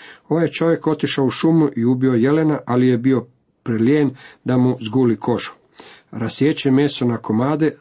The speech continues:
skuha ga i pojede. Morate biti prilično lijeni da bi bili takav lovac. To je poput ribiča koji će uloviti ribu,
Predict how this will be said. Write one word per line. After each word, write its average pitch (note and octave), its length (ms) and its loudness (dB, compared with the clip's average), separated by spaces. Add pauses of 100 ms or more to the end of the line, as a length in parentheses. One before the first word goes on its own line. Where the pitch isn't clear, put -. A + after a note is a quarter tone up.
(100)
skuha D3 440 -4
ga B2+ 180 -2
i B2 160 -2
pojede. B2+ 380 -4 (680)
Morate D3 300 -2
biti C#3 380 -2
prilično C3 460 0
lijeni C3+ 460 0 (340)
da A#2+ 100 -4
bi A2 100 0
bili A2 260 0
takav B2 500 -6
lovac. - 540 -12 (440)
To - 120 -4
je D3 100 -2
poput C#3+ 380 -4
ribiča D3 500 0
koji C#3+ 180 0
će C3+ 160 -4
uloviti B2 460 0
ribu, C#3+ 380 2